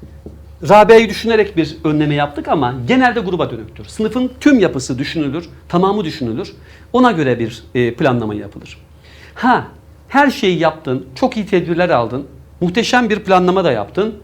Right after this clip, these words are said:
ama ona rağmen olumsuzluk yaşandı. O zaman tepkisel modele başvurabilirsin kaçınılmazsa. Ama önlemsel modelin mantığı şudur. Tepkisel modele başvurmamak için önceden tüm tedbirleri alayım. Tepkisel model son çarem olsun benim. Fakat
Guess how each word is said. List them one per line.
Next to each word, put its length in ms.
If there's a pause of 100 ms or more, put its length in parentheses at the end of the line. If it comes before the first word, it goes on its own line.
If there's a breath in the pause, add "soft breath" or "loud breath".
(120)
ama 140
ona 180
rağmen 380
olumsuzluk 520
yaşandı. 600 (200 loud breath)
O 60
zaman 280
tepkisel 380
modele 260
başvurabilirsin 720
kaçınılmazsa. 600 (560 loud breath)
Ama 160
önlemsel 520
modelin 320
mantığı 420
şudur. 280 (360 loud breath)
Tepkisel 460
modele 340
başvurmamak 580
için 280 (100)
önceden 460
tüm 180
tedbirleri 480
alayım. 320 (500 soft breath)
Tepkisel 340
model 240
son 220
çarem 320
olsun 280
benim. 140 (360 loud breath)
Fakat 340